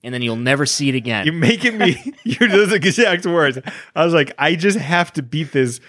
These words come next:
Speaker 2: so it's off my back. <laughs> Like, I can, I can stop playing it tonight, but I'll be thinking about it all night." <laughs>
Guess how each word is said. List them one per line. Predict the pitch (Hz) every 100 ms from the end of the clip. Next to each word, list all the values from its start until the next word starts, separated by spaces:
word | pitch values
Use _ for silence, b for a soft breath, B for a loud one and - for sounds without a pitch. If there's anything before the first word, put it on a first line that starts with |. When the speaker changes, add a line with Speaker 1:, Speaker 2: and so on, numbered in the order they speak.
| B -
Speaker 2:
so | 156
it's | 135 139
off | 139 151 151
my | 127
back. | 110 - 127 98 - -
<laughs> | 247
Like, | 240 180 -
I | 156
can, | 175 156 120 127 _ -
I | 151
can | 160 120
stop | - 160 156 196 _
playing | 170 143 139
it | 131 127
tonight, | - 131 113 98 - _
but | 113
I'll | 113
be | 110 104
thinking | - 131 131
about | 113 110
it |
all | 113 113
night." | 120
<laughs> | 120